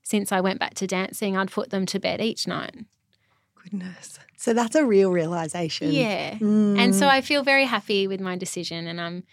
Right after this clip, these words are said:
Speaker 1: in the right place. But it's interesting when these little moments have
Speaker 2: Mm.
Speaker 1: come up to, well, not test, but, you know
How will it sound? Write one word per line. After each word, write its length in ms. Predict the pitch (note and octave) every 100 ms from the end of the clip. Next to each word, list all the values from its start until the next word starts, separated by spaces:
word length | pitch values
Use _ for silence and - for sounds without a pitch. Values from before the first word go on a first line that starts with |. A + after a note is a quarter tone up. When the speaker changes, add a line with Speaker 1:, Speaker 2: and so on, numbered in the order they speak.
| _ _
Speaker 1:
in 160 | G3 G3
the 100 | F#3+
right 260 | F3+ F3 -
place. 300 | F#3+ G3 -
But 160 | F#4
it's 180 | F4 C#4
interesting 360 | F4 F4 D#4+ D4
when 120 | C4
these 160 | B3+ B3
little 180 | B3 B3
moments 480 | A3+ A#3 A3 A3+
have 140 | A3+ A3
Speaker 2:
Mm. 60 |
Speaker 1:
come 200 | G#3+ A3
up 260 | G#3 G3 -
to, 380 | - G#3 G3 F#3+ - - _ _ _ _ -
well, 140 | A3 C#4
not 180 | G4
test, 500 | - A#3+ G3 - - -
but, 200 | A#3+ - _ -
you 100 | D4
know 340 | A3 F#3 G#3